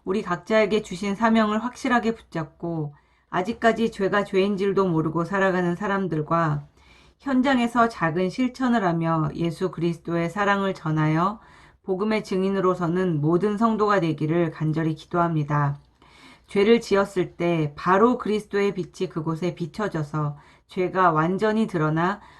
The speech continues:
하루속히 회개할 수 있는 은혜도 허락하여 주시기를 기도드리며, 그리하여서 항상 기쁨과 성령이 충만한 모든 성도들 되기를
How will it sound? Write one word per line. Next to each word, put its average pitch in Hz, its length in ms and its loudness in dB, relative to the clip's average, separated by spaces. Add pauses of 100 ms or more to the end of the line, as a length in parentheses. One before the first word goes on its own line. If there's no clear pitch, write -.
하루속히 262 680 0
회개할 226 460 2
수 - 160 -4
있는 170 500 2
은혜도 180 500 2
허락하여 208 640 0
주시기를 160 580 -2
기도드리며, 156 840 -2 (420)
그리하여서 180 720 0
항상 202 640 -2
기쁨과 156 760 -4 (300)
성령이 233 540 2
충만한 175 760 0
모든 156 340 0
성도들 185 500 0
되기를 151 580 0